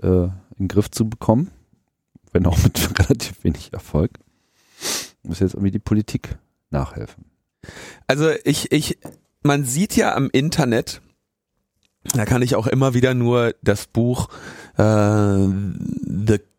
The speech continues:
Speaker 2: oh, wie hieß das Buch überhaupt nochmal? Das Buch von Tim Wu, The, The Kill Switch, oder? Ja. Das Buch von Tim Wu, äh, äh, lobend erwähnen, in dem er quasi so die Phasen eines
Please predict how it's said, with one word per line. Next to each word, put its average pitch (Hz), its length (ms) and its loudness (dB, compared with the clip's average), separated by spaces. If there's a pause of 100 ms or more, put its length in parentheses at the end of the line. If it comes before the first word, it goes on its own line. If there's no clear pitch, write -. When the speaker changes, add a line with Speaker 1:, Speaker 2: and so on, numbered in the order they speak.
(500)
Speaker 2:
oh, 98 140 2
wie 95 60 4
hieß 117 120 2
das 101 160 2
Buch 92 160 0
überhaupt 90 220 0
nochmal? 90 160 2
Das 95 160 0
Buch 170 120 4
von 135 160 0
Tim 120 220 0
Wu, 107 320 0
The, 98 240 2 (140)
The 104 80 2
Kill 147 240 0
Switch, - 320 -2
oder? 202 260 0 (300)
Ja. - 180 0 (720)
Das - 160 2
Buch 175 120 2
von 147 160 0
Tim 127 220 0
Wu, 156 280 0
äh, 127 480 0
äh, 107 800 -2
lobend 131 520 0
erwähnen, 123 720 0 (1080)
in 131 160 2
dem 139 180 4
er 139 120 2
quasi 135 400 0
so 123 320 0 (440)
die 117 200 2
Phasen 165 840 0
eines 131 800 0